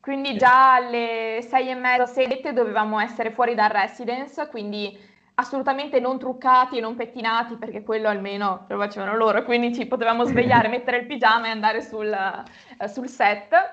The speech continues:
Speaker 1: Niente, arrivavamo, c'era un'enorme stanza dove queste tre, tre o quattro trucca-, truccatrici si-, ci sistemavano,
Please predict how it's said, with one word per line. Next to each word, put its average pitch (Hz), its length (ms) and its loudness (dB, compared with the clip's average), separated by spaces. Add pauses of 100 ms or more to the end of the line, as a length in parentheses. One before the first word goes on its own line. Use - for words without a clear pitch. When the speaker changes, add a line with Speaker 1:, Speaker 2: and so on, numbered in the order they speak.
(280)
Speaker 1:
Niente, 254 240 -6
arrivavamo, 285 680 2
c'era 214 320 -2
un'enorme 240 460 -4
stanza 240 560 -4
dove 208 640 -4
queste 214 320 -10
tre, 196 680 2
tre 254 120 4
o 240 80 2
quattro 233 300 -2
trucca-, 220 340 -16
truccatrici 233 540 -8
si-, - 260 -20
ci 202 340 -8
sistemavano, 233 880 0